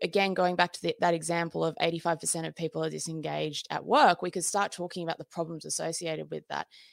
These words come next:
If people are disengaged with work, they're gonna be doing the bare minimum at work. They're not gonna be excited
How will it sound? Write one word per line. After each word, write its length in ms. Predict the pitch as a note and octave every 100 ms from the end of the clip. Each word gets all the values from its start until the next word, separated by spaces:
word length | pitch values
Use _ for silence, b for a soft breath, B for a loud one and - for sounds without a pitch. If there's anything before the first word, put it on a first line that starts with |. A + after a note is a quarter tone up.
| B
If 140 | F3 -
people 340 | G#3 A3+ C4+
are 40 | C4+
disengaged 600 | A3 F#3+ F3+ E3+ F3 E3+
with 100 | D#3
work, 320 | E3+ E3 -
they're 140 | F3
gonna 220 | F3+ A3 A3
be 140 | G3
doing 340 | F3 F3 E3+ D#3
the 140 | D#3 -
bare 300 | E3+ E3+ E3+
minimum 560 | E3 D#3+ E3 D#3+ - D3+ _ _ _ _ -
at 180 | E3
work. 380 | D#3 D3+ - - _ b b
They're 100 | G3
not 160 | G3 G3+
gonna 160 | A3+
be 220 | A3 G#3
excited 760 | G3+ - - F3 F3 F3 F3